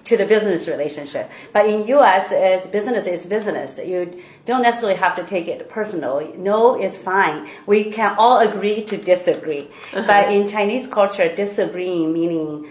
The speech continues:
Speaker 1: a little bit, uh, upsetting, a little bit, uh, contradictory. They try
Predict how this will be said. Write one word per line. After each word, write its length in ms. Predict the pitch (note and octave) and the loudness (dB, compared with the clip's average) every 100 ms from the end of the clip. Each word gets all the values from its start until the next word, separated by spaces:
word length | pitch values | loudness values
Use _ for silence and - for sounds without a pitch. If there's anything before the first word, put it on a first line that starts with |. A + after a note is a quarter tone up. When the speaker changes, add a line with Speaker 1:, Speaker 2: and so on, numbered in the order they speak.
| - G3+ | -12 -2
Speaker 1:
a 40 | |
little 200 | G#3 G#3+ | 0 2
bit, 320 | F#3+ F3+ - | 2 2 0
uh, 440 | E3+ D#3 D3+ D3+ D3 - | 0 0 0 -2 -6 -8
upsetting, 720 | D#3 - D#3+ G3 G3+ G#3 G#3 - - - | -6 -2 0 0 -2 -2 -4 -8 -18 -16
a 60 | D#3 | -12
little 340 | D3 F3+ G3 | -4 -2 0
bit, 320 | G3 F3+ F3 | 2 2 2
uh, 200 | F#3 D#3 | -2 -2
contradictory. 960 | D#3 F3+ F3 E3+ G3 - A#3 G#3+ G#3+ G#3 | -2 -8 -8 -6 -8 -4 -2 0 0 -2
They 180 | - F3 | -6 -10
try 320 | - A#3+ | -2 2